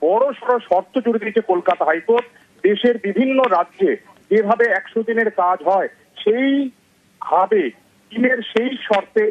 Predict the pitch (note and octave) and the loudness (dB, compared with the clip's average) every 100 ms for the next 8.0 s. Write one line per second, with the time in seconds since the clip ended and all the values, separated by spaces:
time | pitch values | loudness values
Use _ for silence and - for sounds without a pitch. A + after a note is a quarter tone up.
0 | - F#3+ G#3 G3+ G#3 G#3 E3+ F3+ - - | 0 0 0 -2 -4 0 0 0 -2 -2
1 | F3+ D#3 A2 _ - F#3+ B3+ C#4 _ _ | 0 0 -2 _ -4 0 0 -4 _ _
2 | F3+ G3 G#3+ G#3+ - A#3+ A#3+ F#3 E3+ - | 0 2 0 -2 -4 -2 0 -2 -4 -4
3 | A3 A3+ A#3 A3+ D#3+ D#3+ G#3+ G#3 F3+ G#3 | -6 -2 -4 -2 -2 0 -2 -2 -2 -2
4 | G#3 A3+ A3 - E3 F3 A3 B3 - _ | 0 0 -2 -2 -2 0 0 0 -6 _
5 | - D3 F3 G#3+ B3 C4+ _ _ - F#3+ | -2 0 2 2 0 -2 _ _ -2 0
6 | A3+ B3 - D#3 - _ _ - F#3+ - | 2 0 0 -6 -6 _ _ -2 -2 0
7 | C4 B3+ B3+ A#3 F4 G4+ A#4 G3+ G#3 | -4 0 0 -2 -4 -2 -2 0 0